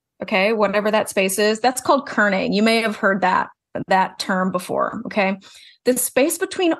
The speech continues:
all the letters along a word or a line, that's called tracking, or more commonly these days, letter spacing, okay? Um, so typically, if you, um, especially if this,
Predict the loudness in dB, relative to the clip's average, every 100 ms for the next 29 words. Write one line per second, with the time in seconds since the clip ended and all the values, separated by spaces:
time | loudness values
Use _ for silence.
0 | _ 2 6 6 6 4 2 2 4 2
1 | 0 -2 -2 0 2 0 0 0 0 0
2 | 0 0 0 -4 0 2 2 0 2 0
3 | 0 0 0 0 -8 -2 2 2 0 0
4 | 0 -2 -10 _ 2 4 4 4 2 0
5 | 0 2 2 0 -2 0 2 2 0 -2
6 | 0 0 -2 -6 -4 -8 -8 -10 _ _
7 | -10 0 2 2 -4 -20 -20 -20 _ 2
8 | 2 2 -2 -8 -20 _ -2 2 4 4
9 | 0 _ -6 -2 0 -2 0 2 4 2
10 | 0 -4 -4 -2 -2 0 0 0 0 0
11 | 0 2 4 2 0 -4 -6 -4 -2 0
12 | 2 2 2 -2 -4 -10